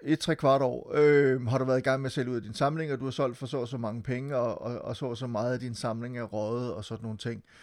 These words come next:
Øhm, hvordan har det så været? Altså, du, du har allerede været lidt inde på det, men så, så møder du jo en masse andre samlere, som, hvor du kan fornemme den der glæde og forventning og begejstring og passion, når de kommer på besøg og, og ser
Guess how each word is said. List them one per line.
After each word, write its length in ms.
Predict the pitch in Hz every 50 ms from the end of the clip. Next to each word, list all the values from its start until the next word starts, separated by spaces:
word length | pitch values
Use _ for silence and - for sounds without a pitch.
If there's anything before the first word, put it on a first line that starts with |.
| - - - - - _ _ - -
Øhm, 540 | - 147 143 147 139 131 123 127 127 123 117
hvordan 360 | 117 139 139 135 - 151 160
har 80 | 214 226
det 140 | 196 214 190
så 120 | - 202
været? 240 | 175 170 165 180 190
Altså, 160 | 170 156 156 139
du, 140 | 147 143 135 -
du 80 | 139 135
har 100 | 160 180
allerede 420 | 170 160 165 170 160 170 175 165
været 140 | 165 147 139
lidt 160 | 147 156 -
inde 240 | 127 147 170 190 185
på 160 | 170 160 160
det, 120 | 156 160
men 160 | 147 143 135 -
så, 160 | - - - -
så 140 | - - 180
møder 360 | 165 165 156 156 170 202 214
du 140 | 214 214 190 165
jo 140 | 147 135
en 100 | 131 127
masse 260 | 127 120 131 131 - -
andre 320 | 131 165 196 - - 208
samlere, 480 | - - 143 120 120 120 123 127 120 117
som, 360 | - - 131 123 120 117 110 _ _ - - _ _ -
hvor 140 | 139 139
du 100 | 131 135
kan 180 | - - 147 123
fornemme 460 | - - 123 127 135 156 170 165 143
den 220 | - - 123 117 107
der 120 | 123 117
glæde 720 | 113 - - 113 117 113 110 113 120 127 135 143 147 131 104
og 80 | 107
forventning 840 | - - 120 104 120 143 151 - - - 135 127 123 117 113 110 -
og 240 | - 113 113 110 107 _ - - - - - _ _ -
begejstring 680 | 143 127 - - 139 151 156 139 - - 123 120 117
og 100 | 117 -
passion, 580 | - - 147 131 - - - 190 190 165 135 123
når 80 | 123 123
de 140 | - 127
kommer 260 | 113 - 143 120 117 107
på 180 | - 127 127
besøg 460 | 113 117 107 - 170 165 151 135 127
og, 300 | - - 123 117 - 76 -
og 80 | 113
ser 360 | - - - 156 151 101 104